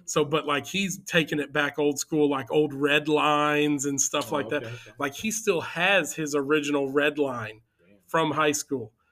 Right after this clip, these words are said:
Speaker 1: And he bought another one and he, like, refurbed it and stuff like that. Yeah, so it's kinda cool. I mean,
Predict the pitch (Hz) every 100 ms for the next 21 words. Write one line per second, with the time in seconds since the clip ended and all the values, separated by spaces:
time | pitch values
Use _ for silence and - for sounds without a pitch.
0 | _ - 147 143 131 156 151 143 160 165
1 | 156 160 160 156 147 131 147 147 135 139
2 | 156 151 156 151 151 143 151 151 143 -
3 | 151 147 147 139 147 147 139 139 135 -
4 | 156 147 214 180 - 156 151 147 143